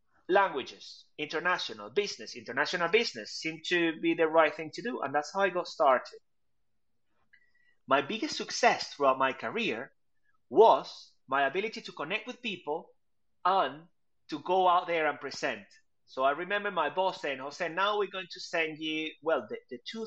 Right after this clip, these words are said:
three bosses I had throughout my career, "Now we're going to send you to Mexico. You're gonna present this business. Now we're going to send you to Germany, and this is the product you're going to be launching. And now we're gonna send you to Turkey, and now you're going to be in India." And now,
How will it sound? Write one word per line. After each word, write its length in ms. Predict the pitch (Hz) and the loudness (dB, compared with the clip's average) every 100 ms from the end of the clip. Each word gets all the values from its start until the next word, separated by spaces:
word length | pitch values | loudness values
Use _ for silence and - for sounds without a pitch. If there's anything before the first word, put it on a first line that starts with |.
| - | -6
three 120 | 214 | -2
bosses 420 | 180 165 - - | 4 2 2 -4
I 80 | 131 | -4
had 280 | 127 127 117 - | 0 0 0 0
throughout 220 | 123 113 | -2 0
my 100 | 110 | -4
career, 400 | - 110 127 110 - _ _ - | -8 -4 -2 -2 -6 _ _ -4
"Now 220 | 151 214 214 | 6 8 8
we're 80 | |
going 160 | 196 196 | 4 -4
to 80 | 190 | -8
send 340 | - 180 175 | -2 -2 -2
you 120 | 175 170 | -6 -6
to 280 | 175 160 156 | -6 -4 -4
Mexico. 480 | 156 196 - 123 - | -2 -2 -2 -12 -12
You're 200 | 110 143 | -10 -4
gonna 140 | 165 165 | -4 -4
present 380 | 151 160 147 | -8 -4 -4
this 240 | 185 196 - | -4 -6 -6
business. 460 | 107 - - - _ - _ - | -12 -12 -20 -20 _ -20 _ 2
Now 260 | 170 233 | 4 4
we're 100 | 240 | 2
going 180 | 226 214 | 0 0
to 100 | 214 | -2
send 320 | 208 214 208 | 0 2 2
you 100 | 202 - - | 0 -6 -2
to 400 | 190 185 185 151 | 0 0 -4 2
Germany, 540 | 208 196 135 107 101 - | 6 6 4 -10 -14 -8
and 380 | 131 135 135 135 | -4 0 -2 -4
this 160 | 185 220 | -8 -8
is 100 | - | -6
the 100 | 208 | -4
product 400 | - 165 117 - | 0 0 0 -8
you're 100 | 123 | -14
going 200 | 120 139 131 | -10 -10 -10
to 60 | 135 | -10
be 160 | 135 | -6
launching. 460 | 131 131 127 - 110 | 0 0 0 -6 -12
And 80 | 123 | 2
now 180 | 190 240 | 6 6
we're 80 | 247 | 6
gonna 160 | 226 | 2
send 220 | 220 226 208 | 4 4 2
you 80 | |
to 100 | 208 | -2
Turkey, 520 | 208 220 196 190 - - _ _ - | 2 8 8 6 -8 -20 _ _ -4
and 100 | 160 | 2
now 80 | 220 | 2
you're 100 | 240 | 2
going 140 | 220 | -2
to 80 | 226 | -2
be 160 | 220 | -4
in 100 | 202 | -2
India." 340 | 202 170 117 101 | -2 -2 -6 -8
And 100 | 135 | -6
now, 240 | 160 185 | -4 -4